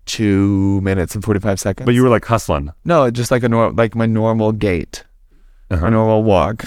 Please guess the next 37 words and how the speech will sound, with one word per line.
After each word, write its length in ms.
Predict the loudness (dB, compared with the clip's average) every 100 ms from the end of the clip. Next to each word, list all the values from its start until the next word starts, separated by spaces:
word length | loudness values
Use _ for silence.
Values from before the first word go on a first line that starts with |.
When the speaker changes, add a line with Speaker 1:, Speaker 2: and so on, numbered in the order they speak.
| -2
Speaker 2:
Yeah. 200 | 0 0 -2
Speaker 1:
I 60 | 0
got 120 | 2
long 220 | 2 2
legs. 340 | 2 2 0 -8 _ _ _ -20 -2
Um, 300 | 0 2 0
and 140 | 0 0
then 60 |
I 40 | 2
was 80 | 0
like, 160 | -2 0
"Wait, 240 | 0 0 0
I'm 160 | 0 0
gonna 100 | 0
see 140 | 0
how 120 | 0
fast 220 | 2 0 0
I 60 |
can 100 | 0
do 100 | 2
this." 180 | 2 0
So 160 | -2 0
then 140 | 2
I 80 | 2
went 260 | 2 2
back, 320 | 4 4 2 -2
and 120 | 0
then 80 | 0
I 60 |
redid 280 | 2 0 0
it 180 | 2 0
again 460 | 2 2 2 0 -4 -12 -20 -20 -10
Speaker 2:
Mm-hmm. 200 | -6 -4
Speaker 1:
with 120 | -4
a 60 | 0
fast 340 | 0 0 0
walk. 320 | 0 0 -4